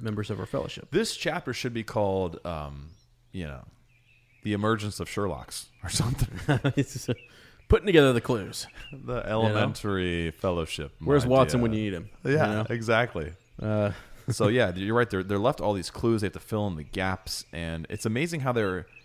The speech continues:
Speaker 2: you, you were saying this earlier, it's, it's amazing how they've, they've been given enough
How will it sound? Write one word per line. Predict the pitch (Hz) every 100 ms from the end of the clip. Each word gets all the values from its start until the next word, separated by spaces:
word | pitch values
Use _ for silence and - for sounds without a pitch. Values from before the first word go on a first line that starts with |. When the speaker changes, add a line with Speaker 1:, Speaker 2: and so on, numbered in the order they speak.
| _ -
Speaker 2:
you, | 135 139 123
you | 143
were | 113 67
saying | - 110 92
this | 78 90
earlier, | 110 98
it's, | 85 - -
it's | 104
amazing | 104 113 117
how | 107 101
they've, | 95 87 - _
they've | 98 92
been | 95
given | 107 127 139
enough | 104 92 92 80 73 -